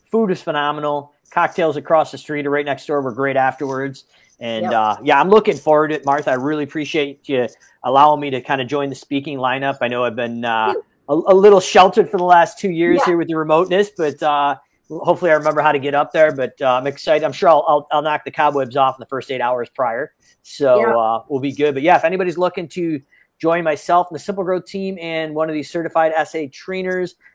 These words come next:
Speaker 1: the day before, we'll drop that in the link. Uh, by all means, though, even if you're not joining us, uh, the day before, highly recommend. Best money for your bang for your buck in twenty twenty-two, Q D S. Um, and like I had said,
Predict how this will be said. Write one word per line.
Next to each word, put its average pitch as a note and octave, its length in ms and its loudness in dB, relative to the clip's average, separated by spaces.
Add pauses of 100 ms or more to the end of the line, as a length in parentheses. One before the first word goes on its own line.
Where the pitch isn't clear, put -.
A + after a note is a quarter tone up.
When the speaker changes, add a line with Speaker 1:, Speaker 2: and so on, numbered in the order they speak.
Speaker 1:
the - 60 -14
day D3+ 220 -2
before, E3 680 -2
we'll C#3 120 -6
drop D3 280 -2
that D3 140 -2
in D3 100 -10
the C3 80 -8
link. D3 360 -8 (320)
Uh, A#2 200 0
by C#3 200 4
all D#3 140 6
means, D#3 320 -6
though, C3+ 440 0 (380)
even F3 200 0
if D3 80 -6
you're D#3 100 -2
not D#3 160 2
joining D3 360 -4
us, C#3 360 -2 (300)
uh, B2 120 4
the A2+ 120 -6
day C3 180 -2
before, A#2+ 540 -4
highly F3+ 460 2
recommend. C3 600 -2
Best C#3+ 260 -2
money C#3+ 280 -4
for C3+ 100 -16
your B2 120 -6
bang B2+ 340 -6
for - 100 -16
your A2 80 -8
buck A#2+ 320 -2
in A2+ 80 -14
twenty B2+ 240 -10
twenty-two, A2+ 500 -10 (420)
Q F3 200 -4
D D#3 180 0
S. C3+ 460 0
Um, A#2 300 -6
and A#2+ 100 -10
like C#3+ 140 -6
I C#3+ 100 0
had C3+ 140 -4
said, C#3 340 -8